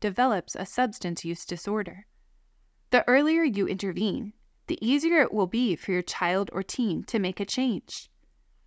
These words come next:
Your child or teen may appear to deny that they have a problem with alcohol.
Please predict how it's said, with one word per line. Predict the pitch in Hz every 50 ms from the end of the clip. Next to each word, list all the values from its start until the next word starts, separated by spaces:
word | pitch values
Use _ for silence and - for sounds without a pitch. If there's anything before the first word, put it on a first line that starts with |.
| _ _ _ _ _ _ -
Your | 240 269 262
child | - - 285 277 302 330 381 381
or | - 262 254
teen | - - - 247 233 170 160 - 214 - _
may | - 240 262 262
appear | 269 269 - - 302 311 349
to | - - 330
deny | - 285 226 214 196 214 214 170 175
that | - 185 175
they | - 202 202
have | 208 185 196
a | 196
problem | - - - 240 262 208 170 170 160
with | 160 -
alcohol. | 160 180 196 208 - 180 175 185 175 - -